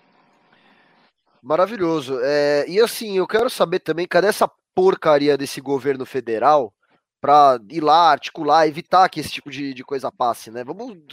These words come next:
rezar pro Bolsonaro vetar isso aqui, mas, enfim, eu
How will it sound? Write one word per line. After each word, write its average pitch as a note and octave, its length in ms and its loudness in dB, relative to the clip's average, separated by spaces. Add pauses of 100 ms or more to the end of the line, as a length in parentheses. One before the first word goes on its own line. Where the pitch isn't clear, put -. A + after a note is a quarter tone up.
rezar F3+ 320 0
pro G#3 100 -20
Bolsonaro F#3+ 520 0
vetar G3 300 0
isso F#3 140 -8
aqui, E3 220 -8
mas, G#2+ 320 -8 (140)
enfim, B2 280 -12
eu E3 280 0